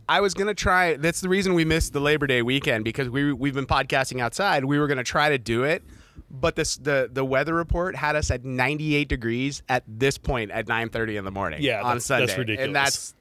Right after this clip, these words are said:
Speaker 1: that, no, when I, when you just sweat by existing, like, that's too much. You know?
Speaker 2: We were gonna go to the drive-in last Saturday night with the boys and watch some movies,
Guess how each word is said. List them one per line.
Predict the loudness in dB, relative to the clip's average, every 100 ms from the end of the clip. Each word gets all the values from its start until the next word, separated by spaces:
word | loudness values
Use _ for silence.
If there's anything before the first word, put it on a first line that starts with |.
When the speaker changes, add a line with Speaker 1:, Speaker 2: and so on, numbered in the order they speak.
| _ _ _ _ _ _ -4
Speaker 1:
that, | -2 0
no, | 0 0 -2
when | 0 0
I, | -2
when | -4 -8
you | -6
just | -8 -6 -4 -4
sweat | -2 0 0 0
by | 2 2
existing, | 0 -4 -6 -4 -4 -4 -4
like, | -4 -2
that's | -2 -2
too | -4 -4
much. | -6 -8 -14 -10
You | -6
know? | 0
Speaker 2:
We | 2
were | 4
gonna | 2 2
go | 0
to | 0 -2 0
the | -2
drive-in | -2 0 2 2 2 -2 -6 -12 -18 _ _ _ _ _ _
last | -2 0 0
Saturday | 0 0 -2 -6
night | -6 -4 -6 -10
with | -12
the |
boys | -6 -2 -2 -2 -6
and | -8 -8
watch | -10 -8
some | -8 -8
movies, | -8 -8 -10 -10 -8